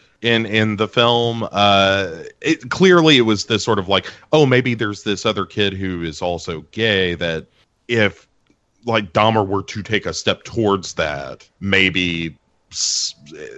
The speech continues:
like, there would be someone for him to, to kinda hang on to." But, you know, also the kid wasn't dead, and that was a problem. <laughs> As far as the sex part of it went.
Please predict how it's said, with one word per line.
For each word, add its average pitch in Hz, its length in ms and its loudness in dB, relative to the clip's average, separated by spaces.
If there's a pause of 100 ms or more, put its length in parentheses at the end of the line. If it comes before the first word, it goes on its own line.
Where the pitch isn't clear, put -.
(260)
like, 139 320 0
there 120 180 2
would 120 160 4
be 98 120 -4
someone 92 440 -2
for 82 200 -6
him 80 280 -6
to, 76 480 -8
to 76 280 -6
kinda 80 200 -6
hang 80 180 -10
on 85 280 -4
to." 76 220 -6
But, 73 220 -6 (720)
you 87 160 2
know, 71 300 -2 (300)
also 85 640 4 (240)
the 85 140 0
kid 82 240 0
wasn't 78 480 -2
dead, 78 560 2
and 82 180 -4
that 82 160 0
was 78 160 -4
a 80 40 -6
problem. 73 600 -8 (720)
<laughs> - 80 -14 (3000)
As 120 160 0
far 117 260 0
as - 120 -12
the 101 160 -4
sex - 340 0
part 87 220 -2
of 82 160 -8
it 85 140 -10
went. 85 340 -10